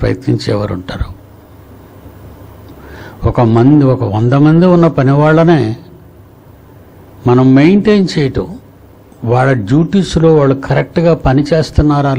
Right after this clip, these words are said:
లేరా అని కనిపెట్టుకుని ఉండే పరిస్థితి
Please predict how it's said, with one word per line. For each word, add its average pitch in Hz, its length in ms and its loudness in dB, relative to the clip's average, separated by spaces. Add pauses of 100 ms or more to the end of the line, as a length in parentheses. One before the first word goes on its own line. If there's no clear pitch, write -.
లేరా 135 320 0
అని 127 160 -6 (2250)
కనిపెట్టుకుని 190 800 0 (180)
ఉండే 151 260 2 (1080)
పరిస్థితి 196 500 0